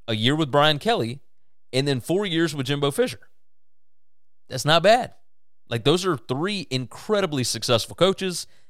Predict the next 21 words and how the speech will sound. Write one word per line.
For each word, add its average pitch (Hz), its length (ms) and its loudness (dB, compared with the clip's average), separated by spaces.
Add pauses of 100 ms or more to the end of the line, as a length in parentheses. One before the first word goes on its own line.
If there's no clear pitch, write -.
(520)
He's 170 460 -4 (160)
already 143 580 4
known 120 520 0
as 120 200 4
a 120 80 4
defensive 107 480 -4
guru. 110 520 -2 (480)
At 120 180 -2
Duke, 165 320 0
you 117 80 -2
certainly 127 520 -2
need 110 520 -4
some 117 160 -2
help 131 340 2
scheming 131 460 -4
on 113 120 -2
that 110 200 -4
side 110 220 4
of 95 100 -6
the 98 80 -10
ball. 113 460 2